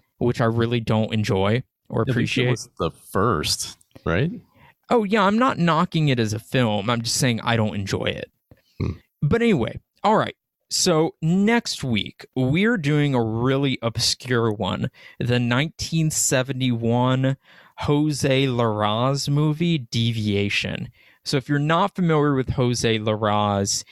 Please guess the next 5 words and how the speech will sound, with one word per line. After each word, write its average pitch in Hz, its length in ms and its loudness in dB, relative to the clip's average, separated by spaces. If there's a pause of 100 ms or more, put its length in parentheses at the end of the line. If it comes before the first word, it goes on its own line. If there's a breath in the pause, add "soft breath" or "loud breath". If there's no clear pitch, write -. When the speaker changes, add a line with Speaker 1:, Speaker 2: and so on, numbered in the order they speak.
(200 loud breath)
Speaker 1:
he 147 200 0
did 131 480 0
Vampires, 143 1300 -2 (300 soft breath)
the, 110 460 0
um, 101 460 0